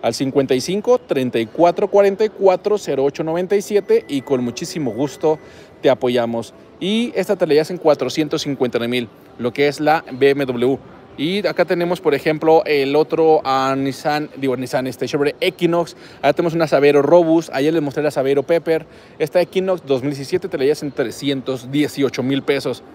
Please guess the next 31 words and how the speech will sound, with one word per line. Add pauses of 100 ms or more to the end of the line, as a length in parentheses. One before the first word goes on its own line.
(760)
Esa
podría
ser
buena
opción. (320)
Eh,
Renault
Duster,
tengo
varias,
más
o
menos
como
de
ciento
cincuenta
y
ocho
mil
pesos
en
adelante,
¿eh? (840)
Los
Renault
Duster,
ahorita
si
vemos
alguna,